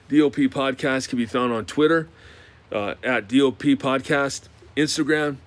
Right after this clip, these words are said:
at D O P underscore podcast, and we have a new Facebook page, Discipleship on Purpose Podcast,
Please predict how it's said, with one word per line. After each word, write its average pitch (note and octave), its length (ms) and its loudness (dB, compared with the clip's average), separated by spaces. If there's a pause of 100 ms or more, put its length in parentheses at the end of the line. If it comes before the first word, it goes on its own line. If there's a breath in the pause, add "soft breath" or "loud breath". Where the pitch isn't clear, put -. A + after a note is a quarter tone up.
(120)
at A2 160 -4
D C3 140 0
O B2+ 100 0
P B2+ 240 2
underscore C#3 460 -2
podcast, G#2+ 640 -6 (260 loud breath)
and A#2+ 280 -2
we C3 120 0
have C3 100 4
a B2 80 -2
new C#3+ 140 2
Facebook C3+ 460 -4
page, C#3 420 -2 (200 loud breath)
Discipleship B2+ 540 -4
on A#2+ 140 -6
Purpose C#3 340 -6
Podcast, C3+ 640 -6